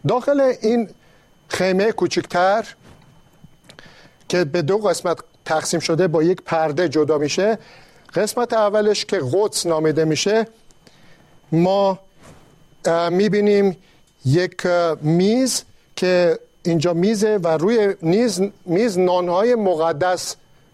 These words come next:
روی هم قرار گرفتن. ده نان،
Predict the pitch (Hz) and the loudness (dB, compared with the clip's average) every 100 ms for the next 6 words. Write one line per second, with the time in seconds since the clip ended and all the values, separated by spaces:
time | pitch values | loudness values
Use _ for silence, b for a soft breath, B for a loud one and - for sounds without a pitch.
0 | _ - 160 180 160 170 139 151 151 135 | _ -2 2 2 2 -2 0 0 0 0
1 | 143 123 - 107 113 180 214 180 170 180 | 0 0 -4 -8 -2 0 0 2 2 2
2 | 214 | 0